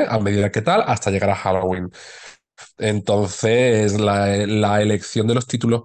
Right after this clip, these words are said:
para, para octubre es, es fundamental. Entonces, October Boys es, fue muy <laughs> premeditado, no solo por la cosa del título, <laughs> sino porque obviamente es un libro de Halloween, es un, ya,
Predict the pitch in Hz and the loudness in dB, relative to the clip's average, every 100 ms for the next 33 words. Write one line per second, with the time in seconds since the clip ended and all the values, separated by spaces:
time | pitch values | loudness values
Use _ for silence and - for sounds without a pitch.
0 | - 113 113 110 107 110 110 - - - | -2 0 2 2 2 0 -4 -14 -10 -2
1 | 107 104 - - 113 117 135 165 175 104 | 0 0 -2 -2 0 2 0 0 0 -2
2 | 98 92 - - - - 101 87 87 - | -2 -4 -8 -10 -14 -14 -10 -8 -10 -12
3 | - - 95 90 87 95 87 - - - | -10 -6 -4 -2 -4 -4 -4 -6 -18 -20
4 | - - 90 101 95 - 101 92 95 104 | -14 -8 -4 -2 -2 -2 0 0 2 2
5 | 101 104 - - 123 110 110 104 - 80 | 2 0 -4 -2 0 2 2 2 0 0
6 | 90 113 98 101 107 113 143 - - 127 | 0 0 0 0 2 2 0 -4 -8 -2
7 | 117 110 113 107 98 104 107 110 104 107 | 2 2 2 2 0 0 2 2 4 2
8 | 110 104 95 95 110 113 104 85 - - | 0 0 0 0 0 2 0 -2 -4 -10
9 | - - - - 113 139 127 117 104 98 | -12 -12 -6 -4 -2 -2 -2 0 0 0
10 | 95 90 98 98 92 92 87 101 110 110 | -2 -2 0 2 2 0 0 0 2 2
11 | 92 95 92 95 90 98 101 95 98 101 | 0 -2 -2 0 0 0 0 0 0 2
12 | 120 107 113 110 113 | 2 2 2 2 2